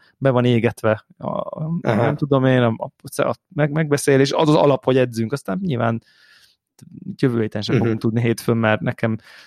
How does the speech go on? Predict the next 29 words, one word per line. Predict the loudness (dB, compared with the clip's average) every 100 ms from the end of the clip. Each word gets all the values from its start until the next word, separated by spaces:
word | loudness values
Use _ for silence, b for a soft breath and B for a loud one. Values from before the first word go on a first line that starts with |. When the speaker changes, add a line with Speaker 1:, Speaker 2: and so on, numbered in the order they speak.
| B
Speaker 1:
céges | 0 2 0
vacsim | 0 -2 0 0
van. | 2 2
Nálatok | 2 2
egyébként | 2 2 0
vannak | 0 0 0
ilyen | 0 0
céges | -2 0 2 2
vacsik, | 0 -2 -4 -2
ilyen | -2 -2
Teams-es, | 0 0 0 -2 -2 -2 -10 -14 _ _ _ _
szimulált | -18 -2 2 4 4 2 0
céges | 0 0 2
vacsik? | 2 2
Speaker 2:
Nincsenek. | 2 2 2
Speaker 1:
Tényleg? | 0 -4 _ B B
Speaker 2:
Ne-, | -2 -2 0
nekem | 0 0 0
következő | 0 2 2 2 -2 0 0 0
van, | 0 -2 -6 b b
fixen | -2 -2 -2 0 0 0 -4 _
minden | -2 0 0 0
egyes | 0 -2 -2
munkanap | -4 -4 -4 -4 -2 -2 -6 b b b -4
nyolc | 2 2 2
harminctól | 0 2 2 0 -2 -4 -4 0 2 4 2 -2 _ _ _
kilenc | 0 0 0
harmincig | 0 0 0 -2 -4 -4 -2
este | -2 -2 -8 -8